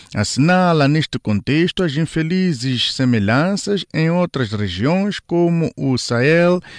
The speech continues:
e o Corno de África." Fim de citação.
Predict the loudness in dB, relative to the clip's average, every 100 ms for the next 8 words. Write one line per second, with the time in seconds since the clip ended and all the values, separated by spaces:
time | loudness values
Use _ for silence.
0 | -10 -2 -2 2 4 4 4 2 2 2
1 | 4 4 2 0 -6 -6 -4 -4 -6 -2
2 | 0 0 -4 -2 -2 -2 -6 -6 -4 -4
3 | -4 -6 -6